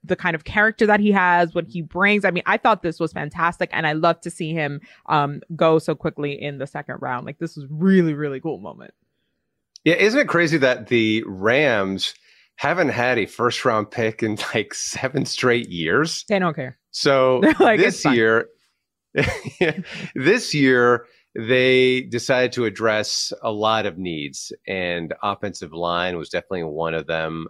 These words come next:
Speaker 2: Uh, Steve Avila is very talented,
Speaker 1: Mm-hmm.
Speaker 2: uh, on a very talented T C U team. If you think about it, there were a lot of players from T C U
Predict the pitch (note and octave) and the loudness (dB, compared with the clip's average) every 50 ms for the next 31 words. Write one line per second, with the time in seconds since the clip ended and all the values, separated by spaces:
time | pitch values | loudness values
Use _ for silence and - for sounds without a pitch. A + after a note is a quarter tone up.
0 | - _ - D#2+ D#2 D2+ D2+ C#2+ C2+ C2 - - G#2+ F#2+ F2 F2 F2 E2+ F2 F2 | -14 _ -12 -10 -8 -8 -8 -8 -10 -12 -12 -10 -10 -4 -2 -2 -2 -2 -2 -2
1 | E2+ E2 D#2 C#2+ - _ _ _ A2 G#2+ G#2+ G#2 G2+ G2+ F#2+ F2 E2 - - - | -2 -2 -2 -4 -10 _ _ _ 0 2 2 4 4 2 2 0 -2 -6 -6 -4
2 | G2 F2+ F2+ F2+ F2 - F#2 F2+ F2 E2 E2+ - _ _ F3+ F#3 F3 E3+ F3 F3+ | -2 -2 -2 -2 -4 -2 -2 -2 -2 -2 -4 -8 _ _ -6 -6 -6 -4 -6 -8
3 | F3 F3 - - - - - - - A2 A2+ A#2 A2+ G2+ F2+ E2 D#2+ G#2 A2 A2+ | -6 -6 -6 -6 -6 -6 -8 -6 -4 -2 0 0 0 0 -2 -2 0 0 0 0
4 | G2 - - A#2 G#2 G#2+ G#2+ - F#2+ - - - G#2 - - - F2 G#2 D3+ D3 | 0 -2 -4 -2 -2 -2 -2 -4 -8 -10 -8 -8 -8 -8 -6 -4 -4 -4 -4 -4
5 | - - G2 F2 E2+ E2+ E2+ - - E2 - C#3+ D3+ D3 B2+ G2 G2+ F#2+ F#2 F2+ | -4 -4 -4 -2 -2 -4 -6 -8 -10 -6 -4 -4 -4 -4 -2 -2 0 2 2 2
6 | F2+ F2+ D#2 G2 A#2+ C3+ A2 F#2+ F2+ E2 E2+ E2 E2+ F2+ G#2 B2+ C#3 C#3+ C#3+ C3 | 0 0 -2 -2 0 0 0 2 2 0 0 -2 -2 0 2 2 4 2 2 0
7 | A2 - - - A#2+ G#2+ G#2 G#2 G2+ - - G2 E2+ - - A2+ G2+ - - G2 | -2 -6 -4 -2 0 2 2 0 0 -2 -8 -12 -10 -6 -6 -4 -4 -4 -6 -6
8 | F#2 G2+ A2 A2 G2+ F2+ E2+ E2+ - | -2 0 0 2 2 0 -2 -4 -8